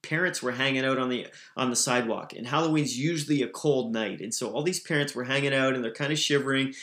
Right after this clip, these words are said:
and I'd kinda wave at them, trying to, you know, tear down the walls and, and, uh, and, and greet them and get to know them. And I thought, "This is not working because half the parents aren't even coming to my door, just the kids are."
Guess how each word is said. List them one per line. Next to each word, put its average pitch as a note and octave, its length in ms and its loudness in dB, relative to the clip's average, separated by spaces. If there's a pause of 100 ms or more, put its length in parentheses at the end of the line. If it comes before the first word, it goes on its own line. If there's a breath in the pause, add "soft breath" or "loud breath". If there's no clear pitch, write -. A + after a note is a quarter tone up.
(120)
and A#2 100 -4
I'd G#2 140 -2
kinda D3+ 260 4
wave C#3 300 8
at C#3 140 2
them, C3+ 260 2
trying C#3 280 2
to, C3 180 0 (240 loud breath)
you C#3 100 4
know, B2 120 4
tear D3 280 6
down C#3+ 220 6
the B2+ 120 4
walls C#3 480 8
and, A#2 180 -2
and, A#2+ 460 -2
uh, A2 260 -2 (100)
and, A2+ 280 -6
and A#2 160 -6
greet D3+ 300 4
them C#3 300 4
and A#2 100 0
get C#3+ 160 2
to D3 80 0
know C3 220 6
them. C3+ 140 4
And B2 100 2
I B2 60 2
thought, B2 380 -2
"This D#3 160 2
is B2 120 -4
not B2 200 2
working C3 360 -2
because B2 220 -8
half C3+ 200 -2
the C3+ 80 -8
parents C#3 320 -2
aren't C3+ 160 0
even C3+ 180 -2
coming C#3 240 -2
to C3 80 0
my A#2+ 140 0
door, C#3 340 -2
just - 220 -6
the - 80 -18
kids - 320 -2
are." - 220 -8